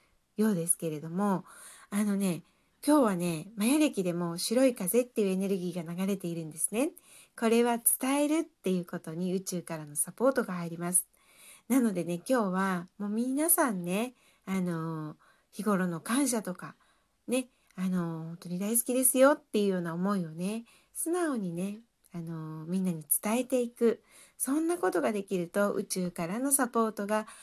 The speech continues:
もう本当に入っていくでしょう。はい。で、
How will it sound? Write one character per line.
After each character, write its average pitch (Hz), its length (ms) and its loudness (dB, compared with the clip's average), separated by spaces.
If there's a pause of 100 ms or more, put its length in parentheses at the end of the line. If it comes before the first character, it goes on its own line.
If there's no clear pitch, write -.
(200)
も 196 260 0
う - 40 2
本 208 200 -2
当 285 140 0
に 285 140 0
入 294 240 4
っ 233 40 -2
て 190 320 -2
い 185 80 -4
く 196 120 0
で 180 160 2
し 180 160 -4
ょ 160 100 -2
う。 160 120 -10 (340)
は 262 240 2
い。 240 160 -2 (380)
で、 269 180 4